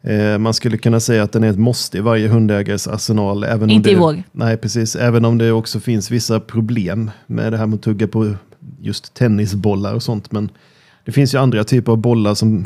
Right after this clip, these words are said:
Speaker 1: är bättre lämpade för det här ändamålet. Eh, det finns också, som du sa, en stor variation.
Speaker 2: Mm.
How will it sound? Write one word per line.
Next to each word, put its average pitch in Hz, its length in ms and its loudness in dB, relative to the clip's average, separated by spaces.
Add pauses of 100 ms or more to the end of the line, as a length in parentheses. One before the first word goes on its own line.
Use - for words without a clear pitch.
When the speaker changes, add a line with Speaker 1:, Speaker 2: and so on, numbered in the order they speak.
(140)
Speaker 1:
är 110 100 -4
bättre 110 360 0
lämpade 107 400 0
för 110 140 -4
det 107 120 0
här 104 160 -2 (240)
ändamålet. 104 680 0 (840)
Eh, 123 380 4 (480)
det 139 140 4
finns 143 220 2
också, 139 280 4
som 131 140 2
du 127 80 4
sa, 123 140 4
en 110 100 6
stor 127 260 2
variation. 120 800 0 (280)
Speaker 2:
Mm. 185 200 -4